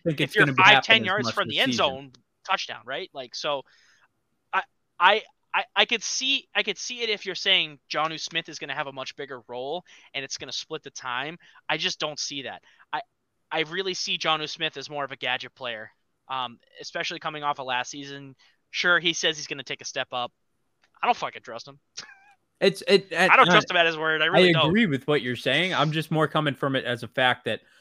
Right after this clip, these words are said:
Speaker 1: I don't think Henry will be as utilized as he was last season.
Speaker 2: I mean,
Speaker 1: I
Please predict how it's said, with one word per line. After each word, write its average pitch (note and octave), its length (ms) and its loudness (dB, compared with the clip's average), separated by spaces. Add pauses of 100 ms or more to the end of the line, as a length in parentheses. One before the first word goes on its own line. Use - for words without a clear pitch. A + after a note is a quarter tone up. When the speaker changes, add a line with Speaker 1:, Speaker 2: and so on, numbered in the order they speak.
(140)
Speaker 1:
I C#3 80 6
don't D#3+ 200 2
think D3+ 180 -2
Henry C3+ 380 -2
will A2 160 -4
be A2 520 0
as A2+ 240 -6
utilized A2+ 540 -2
as G#2+ 140 -6
he A2 40 -8
was G#2 240 -6
last F#2+ 300 -4
season. - 340 -16 (540)
Speaker 2:
I C4 80 10
mean, F4+ 100 4
Speaker 1:
I - 140 6